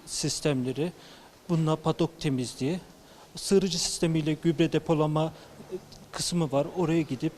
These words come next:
orada depolanan gübre sıvısı ayrıştırılarak kuru şekilde hayvan gübresi olarak elde ediliyor. Organik, doğal gübre. Bunlar, e,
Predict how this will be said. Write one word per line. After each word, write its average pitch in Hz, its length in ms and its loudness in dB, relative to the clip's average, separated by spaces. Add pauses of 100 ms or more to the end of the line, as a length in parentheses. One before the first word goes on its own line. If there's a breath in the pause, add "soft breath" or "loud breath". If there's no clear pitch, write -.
(140)
orada 156 440 4
depolanan 156 520 2 (160)
gübre 139 380 2 (320 loud breath)
sıvısı 170 640 0
ayrıştırılarak 156 760 2 (120)
kuru 175 180 2
şekilde 147 560 -2 (340 loud breath)
hayvan 165 380 4
gübresi 143 380 0
olarak 147 360 -2
elde 160 240 0
ediliyor. 151 520 0
Organik, 160 680 0 (300 loud breath)
doğal 165 260 6
gübre. 139 420 0
Bunlar, 208 300 2 (420 loud breath)
e, 143 180 0